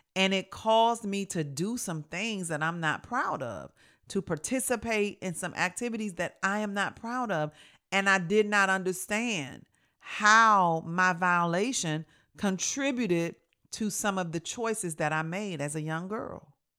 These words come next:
Again, I was hurt into that. And so, you know, we're talking about things that defile us.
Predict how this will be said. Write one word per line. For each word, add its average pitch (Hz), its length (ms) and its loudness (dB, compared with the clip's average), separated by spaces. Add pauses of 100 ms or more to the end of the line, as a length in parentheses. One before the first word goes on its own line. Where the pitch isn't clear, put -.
(1160)
Again, 185 540 0 (300)
I 196 80 8
was 170 180 2
hurt 285 420 2
into 156 320 -2
that. 107 340 -10 (2500)
And 196 160 0
so, 175 520 2 (1300)
you 196 260 -2
know, 156 400 2
we're 170 180 2
talking 220 400 0
about 208 360 0
things 208 260 -4
that 208 180 0
defile 196 540 -2
us. - 340 -8